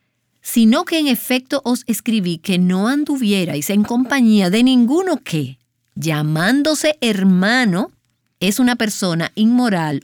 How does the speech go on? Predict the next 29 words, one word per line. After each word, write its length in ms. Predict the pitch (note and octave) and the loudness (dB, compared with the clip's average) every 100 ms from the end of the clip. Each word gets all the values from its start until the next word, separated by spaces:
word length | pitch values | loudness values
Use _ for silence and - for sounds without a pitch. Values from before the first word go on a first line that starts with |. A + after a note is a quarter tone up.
| - | -4
o 160 | G#3+ | 0
avaro, 520 | A3+ F#3+ D#3+ D3 C#3+ - | 0 0 -2 -4 -6 -2
idólatra 680 | A#3+ A3 F#3 E3 C#3+ B2+ - | 0 2 2 0 -2 -6 -6
o 160 | - C4+ | -2 0
difamador 640 | C4+ B3+ A#3 G3 F3 D#3 - | 0 0 2 2 0 -2 -2
o 120 | B3 | -2
borracho 580 | C#4 B3 G3+ G3 - E3+ - | 0 0 -2 -4 -4 -10 -6
o 200 | G#3+ C#4 | 0 0
estafador. 680 | C4+ C4 B3+ G#3 E3 C#3+ C3+ - - - | 0 -4 -4 -2 -2 -4 -8 -16 -20 -4
Con 240 | G#3+ A#3 | 2 2
ese 540 | G4+ G#4 - C#3+ C3+ _ _ _ _ _ _ | 2 -2 -4 -6 -8 _ _ _ _ _ _
ni 240 | E3+ F3+ | -2 0
siquiera 720 | - - D#3 - F#3 F3+ G#3 G3+ | 0 -4 -8 -6 -4 -2 -4 -6
comáis." 960 | - G#3 F3+ C#3 C3 B2 C3 - - _ _ _ _ _ _ _ | -6 -4 -2 -4 -6 -8 -12 -16 -18 _ _ _ _ _ _ _
¿Cuál 440 | - D#4 F4 - - | -2 -2 0 -4 0
es 200 | A#3 G3 | 0 0
la 120 | E3 | -2
diferencia? 800 | D#3 - D3 C3 B2+ - C3+ - _ _ _ _ _ _ | -4 -6 -6 -4 -6 -10 -18 -20 _ _ _ _ _ _
Esta 480 | B3+ D#4+ - G#3 E3+ | -2 -2 -4 -6 -4
es 160 | G3+ G3+ | -2 0
una 160 | B3 | 0
persona 760 | B3 B3 - G#3 E3 D3+ D3+ F#3 _ _ - | 0 -2 -2 -2 -2 -4 -10 -16 _ _ -4
que 120 | A#3 | -2
se 160 | B3+ | 0
llama 220 | B3 E4+ F#4 | 0 -2 -2
a 20 | |
sí 160 | D#4 | 0
mismo 320 | C4+ D#4 A#3 C4 | 2 2 2 2
hermano. 500 | A#3 G#3 F4+ C#4+ | 2 2 0 -6